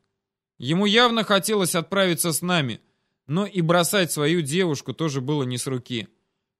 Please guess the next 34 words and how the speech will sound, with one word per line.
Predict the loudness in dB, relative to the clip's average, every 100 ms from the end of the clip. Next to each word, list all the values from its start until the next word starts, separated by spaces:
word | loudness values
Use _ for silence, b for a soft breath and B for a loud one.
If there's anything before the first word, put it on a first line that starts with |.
| _
К | -2
тому | 0 0
же | -2
кто-то | 0 -2 0
должен | 0 0 0 0 2
был | 2
организовывать | 2 0 -2 0 0 0 -2
службу | -2 -4 -2 -2
в |
лагере, | 0 0 0 -2
и | -2 -2
выбор | -2 -2 -2
кандидатур | -2 -4 -2 -2 -2 -4
был | -2 -2
небогатый. | -2 0 0 2 -2 -2 -8 -8 _ _ _ _
Всего | -2 0 4
из | 2
двоих, | 2 4 4 2 0
его | -2 0
самого | 0 0 2 2
и | 2
Васьки. | 2 0 -2 -10 -14 _ _ _
Но | -8 -4
Ваське | 0 0 -2 -6
ещё | -4 -2
сыгрываться | -4 -2 -2 -2 -4 -4
со | -4
всеми | -4 -6 -6
придётся. | -6 -4 -6 -6 -12 -14 _ _ _
Он | -4 -2
для | 0 0
девушек | 0 0 -2 -4
не | -2
авторитет. | -4 -2 -4 -2 -2 -4 -6